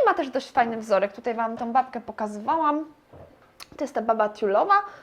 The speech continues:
więc tutaj wychodzi ten wzorek, jak widzicie, dość brązowy, to jest od spodu. E, natomiast u góry ona się tak nie zrobiła idealnie z tego względu, że było tam bardzo mało, e,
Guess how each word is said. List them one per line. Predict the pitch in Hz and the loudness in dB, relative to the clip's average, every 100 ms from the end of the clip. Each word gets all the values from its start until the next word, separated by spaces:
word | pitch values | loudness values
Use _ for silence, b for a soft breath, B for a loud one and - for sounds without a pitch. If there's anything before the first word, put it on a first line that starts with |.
| B | B
więc | - - | -14 -6
tutaj | 330 330 247 | 0 2 2
wychodzi | 247 247 240 | 2 0 -2
ten | 233 220 | -2 0
wzorek, | 247 254 233 | 2 2 0
jak | 226 | -4
widzicie, | 220 254 - 240 - | -8 -6 2 2 2
dość | 226 302 339 - 294 | 6 6 6 0 -2
brązowy, | 247 247 254 285 254 | 0 2 4 4 4
to | |
jest | 277 | 0
od | - - | -2 -4
spodu. | - - 214 233 392 B B B B | 2 6 6 6 0 B B B B
E, | 285 | 2
natomiast | 285 302 370 359 - | 2 2 0 -2 0
u | 302 | 4
góry | 381 415 - | 6 8 6
ona | 311 320 | 4 0
się | 311 | 0
tak | 320 302 | 2 2
nie | 294 | 2
zrobiła | 285 294 285 359 339 | 0 -2 2 4 6
idealnie | - 254 294 339 339 | 4 4 4 4 2
z | |
tego | - 294 | -2 -4
względu, | 269 285 320 320 | -2 -2 -2 -2
że | 294 | -6
było | 262 294 | 0 2
tam | 294 269 | 2 4
bardzo | 311 302 311 | 2 4 2
mało, | 277 277 277 269 269 262 269 | 6 6 8 8 10 8 6
e, | 240 240 233 226 226 | 6 6 6 6 2